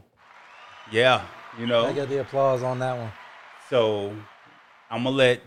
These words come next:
Speaker 1: I'ma let Jay talk about what's been going on with him and get us back to this point, and then, you know, we'll talk about, I, I just really let my shit go.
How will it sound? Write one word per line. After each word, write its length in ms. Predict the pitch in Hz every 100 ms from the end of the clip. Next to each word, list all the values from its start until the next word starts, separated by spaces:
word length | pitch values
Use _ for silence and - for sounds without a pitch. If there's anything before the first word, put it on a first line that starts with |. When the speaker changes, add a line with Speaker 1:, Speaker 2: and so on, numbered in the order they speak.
| _
Speaker 1:
I'ma 200 | 135 127
let 240 | 135 127 107
Jay 260 | 139 165
talk 220 | 160 156 147
about 240 | 147 147
what's 160 | 151 139
been 120 | 147
going 240 | 147 147
on 160 | 143 135
with 140 | 135
him 400 | 143 214 233 180
and 140 | 143 123
get 160 | 135
us 100 | 135
back 300 | 117 135 120
to 60 | 131
this 180 | 135 123
point, 480 | - 135 143 175 -
and 140 | 123
then, 420 | 131 131 127 123 - _ _ _ _ _
you 100 | -
know, 120 | 120 120
we'll 180 | 123
talk 260 | 123 151 151
about, 560 | 135 120 117 113 107 - _ _ _ _ _ _ _ _ _ -
I, 200 | 110 123
I 120 | 123
just 200 | 135 170
really 240 | 123 135 139
let 180 | 147 143
my 140 | 151
shit 320 | - 185 175
go. 260 | 120 98